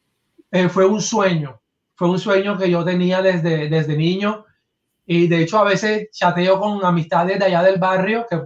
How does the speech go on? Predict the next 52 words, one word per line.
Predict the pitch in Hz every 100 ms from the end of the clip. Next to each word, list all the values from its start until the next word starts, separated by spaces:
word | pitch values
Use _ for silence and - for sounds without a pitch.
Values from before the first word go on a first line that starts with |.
| 160 _ -
pues, | 139 -
ya, | 147 147 165 156
ya |
estamos | 147 180 190
grandes. | 180 165 190 220 214 _ _ _ _ _ _ _
Y | - 185 175
ellos | 185 196
me | 196
dicen, | 202 185 165 170
y | 175
me | 180
acuerdo | 180 - 220 262 262
cuando | 254 240 226
nos | 208
estábamos | 196 214 240 226
sentados | 214 214 220 214
ahí | 208 220
en | 226
la |
esquina, | 190 - 226 226
en | 220
la | 190
calle, | 202 214 214
tú | 202
decías, | 214 190 220 175
"Yo | 185
algún | 196 226 220
día | 262 302
voy | 262 240
a |
estar | 240 233 233
en |
Estados | 226 208 220 202
Unidos, | 190 180 180 - _ _ 220
un | 214 208
día | 269 302 269
voy | 240 240
a |
llegar | 226 226 220
a |
Estados | 220 208 220 208
Unidos". | 185 175 160 _ _ _ _ -
Y, | 175 180 175 175 185
y | 175
así | 156 165 170
fue. | - 165 147 _
Entonces | 160 156 190
ellos | 202
me | 185
dicen | 190 185 175
que, | 170 175 156
que, | 165 160 151